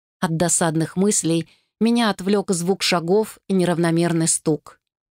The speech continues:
Через пару мгновений я едва узнала мужчину, вышедшего из комнаты с тростью, который навещал меня ещё в больнице. «Здравствуй, дочка», поздоровался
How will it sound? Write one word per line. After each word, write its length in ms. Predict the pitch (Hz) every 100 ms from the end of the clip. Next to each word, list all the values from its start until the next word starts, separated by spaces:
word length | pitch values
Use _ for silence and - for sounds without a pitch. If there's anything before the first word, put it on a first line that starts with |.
| _ _
Через 320 | - 202 175 -
пару 340 | 185 170 165
мгновений 800 | 156 160 165 170 220 220 160 135 _ _ _ _
я 220 | 214 220
едва 480 | 214 214 190 214 202
узнала 460 | 175 160 175 170 170
мужчину, 640 | 175 185 - 254 214 151
вышедшего 600 | - 175 165 165 - 160
из 160 | 156 -
комнаты 420 | - 165 156 -
с 100 | 165
тростью, 600 | - 175 147 - 147 135 - _ _ _
который 320 | 202 254 247
навещал 540 | 214 196 185 - 240
меня 260 | 233 165 156
ещё 280 | 143 - 175
в 40 |
больнице. 720 | 160 165 156 151 143 - - - _ _ _ _ _
«Здравствуй, 580 | - 147 156 156 - 196
дочка», 540 | 165 160 165 - 151 - _ _ _ _ _ _ _
поздоровался 800 | 165 160 160 160 151 139 -